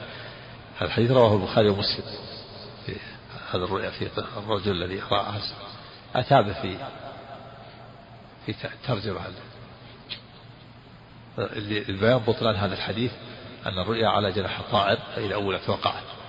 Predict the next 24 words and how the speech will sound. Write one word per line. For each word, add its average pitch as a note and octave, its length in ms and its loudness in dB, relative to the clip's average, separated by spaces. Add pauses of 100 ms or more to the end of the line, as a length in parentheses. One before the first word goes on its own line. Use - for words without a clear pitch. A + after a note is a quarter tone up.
(300)
وهذا C#3 160 8
يعتقد A2 400 4
بعض G2 180 6
العامة، F#2 420 4 (2000)
والدليل A2+ 400 2
على A#2+ 240 8
أن A#2 100 0
النبي A2 320 -2
قال: A2+ 160 0
"أصبت B2+ 340 2
بعضا D#3+ 400 4
وأخطأت G#2+ 420 -2
بعضا"، F#2+ 200 -2 (400)
فلو D3 160 10
كانت D#3+ 340 6
تقع C#3+ 260 8
الرؤيا G#2+ 380 4 (100)
لما G#3 240 6
أخطأ. - 240 -2 (1080)
كل G#3+ 100 8
من C#3+ 160 6
أول E3 260 6
شيء A#3 200 0 (100)
وقعت، - 300 2